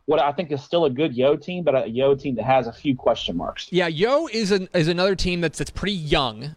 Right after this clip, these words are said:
Speaker 2: Uh, they lose a, a fair number of, of their key pieces. They do have some, um, I think they're gonna, the, Zachorian Spikes, their receiver, is, is, is strong. That they,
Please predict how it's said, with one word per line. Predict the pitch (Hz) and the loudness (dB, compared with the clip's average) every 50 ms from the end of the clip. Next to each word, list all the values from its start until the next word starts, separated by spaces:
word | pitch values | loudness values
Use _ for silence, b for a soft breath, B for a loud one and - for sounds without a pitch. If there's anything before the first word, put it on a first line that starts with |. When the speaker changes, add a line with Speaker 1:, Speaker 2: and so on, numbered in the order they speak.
| _ - | _ 0
Speaker 2:
Uh, | 147 143 143 | 2 2 2
they | 151 156 | 2 2
lose | 165 175 151 139 | 2 2 2 2
a, | 165 | 2
a | 135 143 147 139 | 0 2 -2 -2
fair | - - 185 185 202 | 0 0 0 0 2
number | 208 202 185 180 180 175 | 0 -2 0 2 2 0
of, | 151 131 | 0 0
of | - 147 143 139 | -2 -4 0 0
their | 147 135 | -2 -2
key | - - 160 147 | -2 -4 -4 0
pieces. | - - 143 143 - 139 131 - | 2 2 0 0 -4 -6 -4 -4
They | 151 143 | -4 -4
do | 120 185 220 | -2 -2 0
have | 202 - 208 196 - | 2 2 2 0 0
some, | - 208 190 170 165 160 156 151 147 143 139 120 _ _ _ _ | 0 -2 -2 -2 -2 -6 -6 -8 -8 -10 -12 -14 _ _ _ _
um, | - 139 135 135 135 131 131 127 127 120 _ - | -4 -2 -2 0 -2 -2 -4 -6 -12 -14 _ -4
I | 165 | -2
think | 170 - 202 | -2 0 0
they're | 208 196 190 | 0 -2 -2
gonna, | 156 160 | -6 -4
the, | 147 160 - - | -6 -6 -6 -6
Zachorian | 156 139 165 - 202 220 220 208 - | -8 -8 -6 -2 -2 -2 -2 -2 -4
Spikes, | - - 196 190 175 - | -2 -2 -2 -2 -2 -4
their | 196 180 | -6 -6
receiver, | 170 - 160 156 - - 196 180 165 175 160 | -4 -6 -6 -8 -6 -6 -6 -4 -2 -2 -2
is, | 147 127 - | -4 -4 -6
is, | 131 135 117 120 _ | -10 -10 -10 -10 _
is | - 117 - | -12 -10 -10
strong. | - - - 170 156 151 147 143 | -8 -4 -2 0 0 0 -2 -2
That | 127 135 135 139 | -4 -6 -8 -6
they, | 143 139 | -10 -12